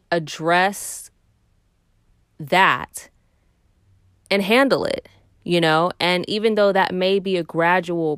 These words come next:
process, what I'm doing is I'm learning how to feel, I'm, I'm learning how to take the things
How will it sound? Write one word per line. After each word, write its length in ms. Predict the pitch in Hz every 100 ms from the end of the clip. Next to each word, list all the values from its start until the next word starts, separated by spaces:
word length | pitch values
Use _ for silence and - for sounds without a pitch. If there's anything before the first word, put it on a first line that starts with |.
| -
process, 880 | - - 185 247 - 160 147 151 - - _ _ _ _ _ _ _
what 260 | 156 202
I'm 220 | 202 190 165
doing 380 | 185 262 240
is 540 | - 185 180 170 165 - _ _ _ _ _ _ _ _
I'm 220 | 190 190 185
learning 380 | 226 277 285
how 520 | 240 - 196 190 190 -
to 180 | - 175
feel, 880 | - - - 196 190 190 185 185 - _ _ _ _ _ _ _ _ _ _ _ _ _ _ _ _ _ _
I'm, 140 | 190 185
I'm 160 | 196 190
learning 260 | 240 302 254
how 160 | 214
to 80 | 175
take 460 | - - 220 - -
the 100 | 165
things 680 | - 156 - 50 - -